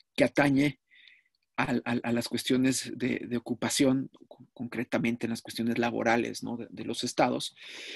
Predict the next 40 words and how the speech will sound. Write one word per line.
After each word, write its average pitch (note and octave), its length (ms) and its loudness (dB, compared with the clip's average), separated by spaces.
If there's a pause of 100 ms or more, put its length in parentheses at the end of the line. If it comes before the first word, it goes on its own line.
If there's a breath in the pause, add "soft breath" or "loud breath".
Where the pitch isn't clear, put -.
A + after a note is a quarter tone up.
(100)
y F3 160 6
mide F#3+ 220 8
el F3+ 100 4
desempeño D3+ 800 4
de B2+ 160 4
las - 480 0
treinta C3 320 0
y C3 40 2
dos C#3+ 440 2
entidades B2 640 0
del C3 180 4
país. A#3 420 0 (460 loud breath)
Eh, D#3 400 8
e-, F3+ 160 8
es F#3+ 160 4
interesante F#3 640 4
ver E3 280 6
porque B2 480 0
e-, C3 140 0
este E3 300 4
índice, D#3+ 360 2
como B2+ 200 0
bien C#3 160 4
decíamos, D3 520 0 (460 loud breath)
habría D#3 240 6
que F#3+ 160 4
ver F3+ 300 6 (180)
cómo F3+ 240 4
se E3 140 2
nos C3 140 2
estaban D#3+ 260 0
comportando C#3 760 0
precisamente C#3 840 0
la, A2+ 400 -2
las A#2 240 -4
economías C3 640 0
de A#2+ 80 -2
los A2+ 140 -4
diferentes A#2+ 480 -4
estados B2+ 500 0